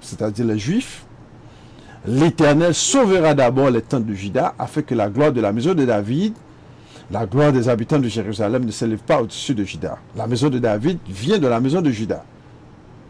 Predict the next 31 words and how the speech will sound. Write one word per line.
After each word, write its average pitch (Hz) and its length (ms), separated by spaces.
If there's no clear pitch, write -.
En 151 100
ce 151 200
jour-là, 143 260
l'Éternel 123 400
protégera 131 580
les 113 160
habitants 104 320
de 92 80
Jérusalem, 104 720
et 175 80
le 147 100
faible 120 300
parmi 104 340
eux 147 80
sera 107 320
comme 98 240
le 98 100
jour, 101 300
ce 117 220
jour 101 240
comme 87 180
David, 117 440
et - 80
la 117 140
maison 139 220
de 151 100
David 131 320
sera 113 280
comme 104 260
Dieu, 147 460
comme 185 320